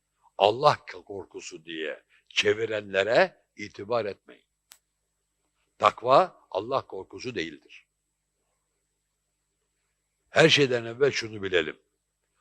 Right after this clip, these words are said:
Allah korkunç değildir, Allah'tan korkulmaz. Allah güzeldir, Allah sevilir. Ancak sevgilinin gönlünü kırmaktan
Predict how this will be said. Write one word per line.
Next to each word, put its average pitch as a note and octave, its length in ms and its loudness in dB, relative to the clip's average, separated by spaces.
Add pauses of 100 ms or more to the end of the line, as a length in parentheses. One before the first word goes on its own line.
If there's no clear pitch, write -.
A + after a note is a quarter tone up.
(140)
Allah A2+ 460 2
korkunç A2 540 -8
değildir, B2+ 520 -6 (200)
Allah'tan A2 540 0
korkulmaz. F2 840 -4 (760)
Allah G#2 340 4 (100)
güzeldir, A#2 720 0 (220)
Allah A#2 360 2
sevilir. G#2 800 0 (1080)
Ancak B2 600 0 (240)
sevgilinin A2 1160 -6
gönlünü G#2 720 0
kırmaktan G2+ 800 -12